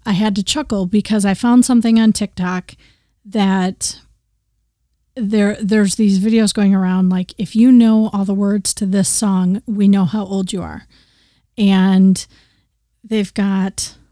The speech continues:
Melissa Etheridge and the Indigo Girls, which means that, you know, if you're, um, if you're, know all of those songs, then, then you are my age. And then there's, like,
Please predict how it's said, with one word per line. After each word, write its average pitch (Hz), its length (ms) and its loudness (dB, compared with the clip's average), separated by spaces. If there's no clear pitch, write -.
Melissa 220 440 -2
Etheridge 208 880 -2
and 190 540 0
the - 240 -14
Indigo 214 340 2
Girls, 196 640 -2
which 202 260 -4
means 196 300 2
that, 185 380 -6
you 226 100 0
know, 185 140 0
if - 160 -8
you're, 190 240 -4
um, 190 440 -6
if 214 220 -6
you're, 190 500 0
know 214 300 0
all 208 220 -2
of 196 140 -4
those 202 200 0
songs, 202 540 0
then, 185 460 0
then 190 280 -2
you 208 460 0
are 196 380 -6
my 220 320 2
age. 180 420 -6
And 220 160 4
then 233 140 6
there's, 233 240 2
like, 196 180 -4